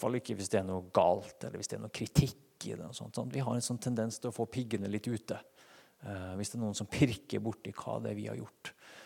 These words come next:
Og i hvert fall hvis de peker på at det er noe feil eller noe galt. Men det er ikke kvinnen sin respons på Jesus sine ord. Det er jo helt motsatt.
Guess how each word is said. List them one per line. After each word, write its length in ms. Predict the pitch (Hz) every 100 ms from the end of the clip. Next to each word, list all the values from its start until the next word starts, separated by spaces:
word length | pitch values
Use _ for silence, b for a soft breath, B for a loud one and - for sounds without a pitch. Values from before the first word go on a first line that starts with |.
| B B
Og 80 | -
i 20 |
hvert 120 | 117 -
fall 100 | 104
hvis 100 | 113
de 80 | 101
peker 260 | 107 - 101
på 80 |
at 80 | 98
det 60 | 101
er 60 | 98
noe 80 |
feil 400 | - - 107 110
eller 140 | 110 104
noe 120 | 101
galt. 600 | - 104 110 - - - - _ _ _ b b b b
Men 160 | 123
det 60 | 135
er 80 | -
ikke 180 | - -
kvinnen 220 | 180 123
sin 200 | 123 131
respons 400 | 135 - 127 120
på 140 | - 123
Jesus 380 | 101 - 104 113
sine 100 | 113
ord. 240 | 120 120 - -
Det 140 | -
er 20 |
jo 140 | 151 -
helt 320 | 151 165 143
motsatt. 540 | 113 - 143 - -